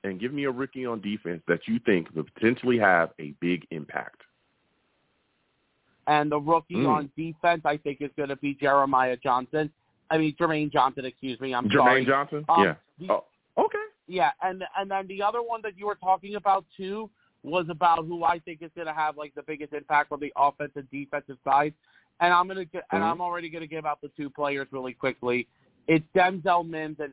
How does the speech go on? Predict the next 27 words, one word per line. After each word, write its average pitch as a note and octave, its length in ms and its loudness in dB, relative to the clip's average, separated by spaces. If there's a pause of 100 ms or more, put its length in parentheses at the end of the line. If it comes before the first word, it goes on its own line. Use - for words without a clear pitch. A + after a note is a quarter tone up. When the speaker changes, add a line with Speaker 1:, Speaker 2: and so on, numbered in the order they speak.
Speaker 2:
Ashton C#3 440 0
Davis. A#2 360 -10 (360)
And F3 160 2
the F#3 60 0
reason G#3 400 -4
why F#3+ 200 4
Speaker 1:
Oh, A2 180 12
Speaker 2:
I'm G2 40 0
Speaker 1:
the, G2 80 -6
Speaker 2:
saying D#3 200 -8
Speaker 1:
okay. F#2+ 100 -10
Speaker 2:
both D3 220 -8
of C#3 120 -10
them C3+ 140 -2
Speaker 1:
Okay. B2+ 200 2 (380)
Speaker 2:
is F3 240 -4
because E3 580 0
Speaker 1:
Go A#2 140 0
ahead. D3+ 220 0 (160)
Speaker 2:
this G3 200 0
is G#3+ 160 -12
their, G3 220 0
both, F3 420 -2 (480)
for G3 120 2
both F#3 280 0
of G#3 80 -8
these G#3 180 -14